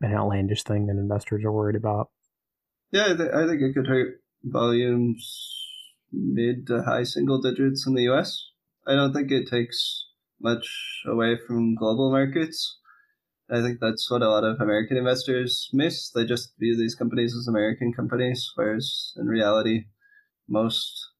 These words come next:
Speaker 2: at least half, and in quite a few cases, the majority of their sales are ex-U S.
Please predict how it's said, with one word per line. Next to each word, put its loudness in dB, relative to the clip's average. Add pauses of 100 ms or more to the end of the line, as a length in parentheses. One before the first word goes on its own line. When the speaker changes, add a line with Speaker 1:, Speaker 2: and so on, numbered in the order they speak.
(200)
Speaker 2:
at 2
least 2
half, 2
and -2
in -2 (560)
quite 0
a 2
few 0
cases, -2
the -2
majority 2
of -4
their -4
sales -4
are 0
ex-U -2
S. -2